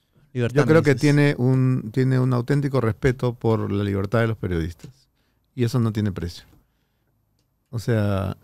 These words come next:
Speaker 2: en Willax no ganó lo que ganaba en los, en los años de gloria.
Speaker 1: Ay, no, ya me quedó claro eso, o sea, su sueldo grueso,
Speaker 2: No
Speaker 1: ni
Speaker 2: ganó ni la, ni la décima parte de lo que ganaba en los días de gloria, pero no importa, porque hay, hay, hay cosas mucho más importantes que la plata.
Speaker 1: Lo que me lleva a mi siguiente pregunta.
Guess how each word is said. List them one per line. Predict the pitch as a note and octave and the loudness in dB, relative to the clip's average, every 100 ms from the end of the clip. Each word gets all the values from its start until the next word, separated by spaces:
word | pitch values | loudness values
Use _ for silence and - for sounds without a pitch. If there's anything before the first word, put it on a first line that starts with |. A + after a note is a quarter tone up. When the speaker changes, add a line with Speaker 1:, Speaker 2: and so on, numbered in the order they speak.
| - | -4
Speaker 2:
en | C3 | 0
Willax | C#3 D3 C#3 - | 2 2 0 0
no | C#3+ | 2
ganó | C#3 C3 B2 B2 C3+ - | 4 4 4 2 -2 -4
lo | A#2 | -4
que | A2 | 0
ganaba | A2 G#2+ A2 A#2 | 0 2 2 2
en | A2 | 0
los, | G2+ - | -2 -4
en | G#2+ G2 | -4 -4
los | F#2+ | -2
años | A2 A2 | -2 -2
de | G#2 | 0
gloria. | G#2 G2+ G#2+ - _ - - - - - | 0 0 -2 -6 _ -20 -20 -20 -18 -12
Speaker 1:
Ay, | - D3 | -6 -4
no, | |
ya | E3 | -2
me | B3 | -4
quedó | - D3 | 0 0
claro | C3+ D3 D3 | 2 4 4
eso, | C#3+ | 2
o | |
sea, | C3+ C#3+ | 2 2
su | D#3 C3 | 2 0
sueldo | C#3 D#3 D#3 | 2 2 2
grueso, | D3 D#3 D3 | 2 4 4
Speaker 2:
No | C#3+ | 6
Speaker 1:
ni | D#3 | 6
Speaker 2:
ganó | D#3+ E3 | 6 6
ni | D#3+ D3 | 4 6
la, | B2+ B2 A#2+ | 6 6 2
ni | C3 B2+ | 2 2
la | A#2+ A2+ G#2+ - _ _ _ - | 2 2 0 -6 _ _ _ -2
décima | C3+ D#3+ D#3+ B2+ A2 | 2 4 6 4 6
parte | A#2 G2+ G2 | 4 4 2
de | G2 | 2
lo | G2 | 2
que | G2+ | 2
ganaba | G#2 G#2 G#2+ G#2+ | 2 2 2 2
en | G#2+ | 2
los | G2+ | 0
días | G#2 A2+ | 0 0
de | A2 | 0
gloria, | G#2 G#2+ B2+ - - _ _ | 0 0 -2 -4 -18 _ _
pero | C#3 | 0
no | D3 | 2
importa, | E3 B2+ G2 G#2 | 0 0 0 0
porque | A2 A2 | 0 2
hay, | A#2 B2+ - | 0 -2 -4
hay, | C3 C3+ - - | -2 -2 -8 -2
hay | C#3 | 0
cosas | D#3 D3 C#3 | 0 0 2
mucho | C3+ D3+ C3+ | 2 2 0
más | B2 | -2
importantes | B2+ A2 G#2 G#2+ A2 | -2 -2 -2 -2 -4
que | - | -4
la | G2 | -4
plata. | F#2 F#2 - | -2 -6 -4
Speaker 1:
Lo | D3+ | -2
que | D3 | 0
me | D#3+ | 0
lleva | F#3 A#3+ | 0 -2
a | |
mi | G#3 | -2
siguiente | - F3 G3 | -4 -4 -4
pregunta. | F#3 G3 - | -2 -2 -4